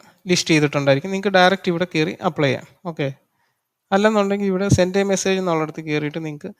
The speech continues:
നിങ്ങളുടെ ഡീറ്റെയിൽസ് എൻ്റർ ചെയ്ത് കൊടുക്കാം. ഓക്കെ, എന്നിട്ട് അപ്ലൈ എന്ന് പറ-, applying for fresher എന്ന് പറഞ്ഞിട്ട് വല്ലതും സബ്ജക്റ്റ് ഇട്ടിട്ട് നിങ്ങളുടെ റെസ്യൂമ് അപ്ലോഡ് ചെയ്യാം. ഓക്കെ, അവരത് ഏതായാലും ഷോർട്ട് ലിസ്റ്റ് ചെയ്ത് വെച്ചിട്ട് നിങ്ങൾക്ക്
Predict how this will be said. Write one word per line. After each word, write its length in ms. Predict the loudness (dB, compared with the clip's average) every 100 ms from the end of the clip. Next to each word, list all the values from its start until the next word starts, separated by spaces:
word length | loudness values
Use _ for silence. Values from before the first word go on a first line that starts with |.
| _ _ _ -4
നിങ്ങളുടെ 240 | 0 2 2 2
ഡീറ്റെയിൽസ് 460 | 0 0 -2 -2 0 0
എൻ്റർ 180 | 2 2
ചെയ്ത് 120 | 2
കൊടുക്കാം. 260 | -2 -6 -14 _ _ -4
ഓക്കെ, 180 | -2 -4 -6 _ _ -4
എന്നിട്ട് 240 | -2 0 2 0
അപ്ലൈ 220 | -2 0 0
എന്ന് 120 | 2 2
പറ-, 100 | 0
applying 260 | 0 0 0
for 80 | -2 -2
fresher 300 | -2 0 0
എന്ന് 100 | 2
പറഞ്ഞിട്ട് 260 | 0 -2 -2 -2
വല്ലതും 200 | -2 -8 -4
സബ്ജക്റ്റ് 400 | -2 -2 -4 -4 -4
ഇട്ടിട്ട് 220 | -4 -2
നിങ്ങളുടെ 220 | 0 0 2
റെസ്യൂമ് 340 | 0 -4 -8 -10 _ _ _ _ -4
അപ്ലോഡ് 340 | 0 2 2
ചെയ്യാം. 140 | 0 -2 -6
ഓക്കെ, 160 | -6 -8 _ _ _ _ 2
അവരത് 220 | 4 4 4
ഏതായാലും 240 | 2 2 2
ഷോർട്ട് 220 | 2 2
ലിസ്റ്റ് 180 | -4 0
ചെയ്ത് 140 | 0 2
വെച്ചിട്ട് 260 | 0 -4 -4
നിങ്ങൾക്ക് 360 | -4 -4 -4